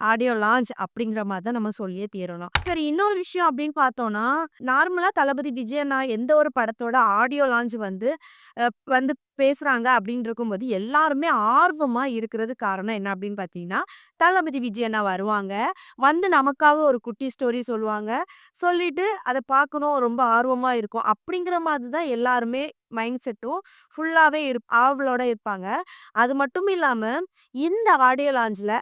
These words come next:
தளபதி விஜய் அண்ணா வருவாங்க, என்ன குட்டி ஸ்டோரி சொல்ல போறாங்க அப்படிங்கிற மாதிரி தெரியல. ஏன்னா, அரசியலுக்கு வந்துட்டாங்க, இனி இன்னும் ஹைலைட்டா இருக்கும் இந்த குட்டி ஸ்டோரி அப்படிங்கிற மாதிரி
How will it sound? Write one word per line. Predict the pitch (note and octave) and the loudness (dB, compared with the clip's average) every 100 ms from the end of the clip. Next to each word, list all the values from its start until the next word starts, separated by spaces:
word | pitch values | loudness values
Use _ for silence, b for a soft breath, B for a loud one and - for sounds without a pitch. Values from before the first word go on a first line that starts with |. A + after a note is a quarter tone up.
| - | -2
தளபதி | A3 A3+ A#3+ A#3+ | -2 0 -2 -4
விஜய் | A#3+ G#3+ | -6 -4
அண்ணா | B3 A#3 A3 | -2 -2 0
வருவாங்க, | G3+ G#3 G#3+ G#3 A3+ D4+ b b _ | 0 -2 -2 -2 0 -2 b b _
என்ன | G#3+ B3+ D4+ F4+ G4+ - _ b _ | 0 2 2 2 2 0 _ b _
குட்டி | C#4 D#4 | -8 -6
ஸ்டோரி | D4 D4 C4 | -4 0 0
சொல்ல | C#4 C4 B3 | 0 0 0
போறாங்க | A#3 A3+ G#3+ G#3 | 2 0 0 0
அப்படிங்கிற | A3+ G3 A3 G#3+ | 0 0 -4 -4
மாதிரி | G#3 G#3+ C#4+ - b b _ | -4 -4 -6 -8 b b _
தெரியல. | B3 A#3+ C#4 A3 A3 G#3 | 0 0 0 2 0 0
ஏன்னா, | G#3+ C4 | 0 4
அரசியலுக்கு | A#3+ G#3+ C4+ E4+ D#4 D4 D#4 | 4 4 0 -2 -2 0 0
வந்துட்டாங்க, | C4 B3+ A3+ C4 B3+ D4 F#4 b b - | 2 0 0 -2 2 0 0 b b -8
இனி | B3 D4+ | -4 0
இன்னும் | D4 E4+ F#4+ | 0 2 2
ஹைலைட்டா | D#4 A#3+ C#4 D#4 D4 C#4+ | 2 2 2 0 4 2
இருக்கும் | C4+ D4 | 2 -2
இந்த | C#4 | -2
குட்டி | C4+ A3+ C#4 | -4 -8 -8
ஸ்டோரி | - C4 A#3+ D4 F4+ B B - | -6 -4 -4 -6 -10 B B -6
அப்படிங்கிற | G#3+ _ F4+ F4 F4+ | -6 _ -2 0 0
மாதிரி | C#4 A#3+ C#4+ | 0 0 -2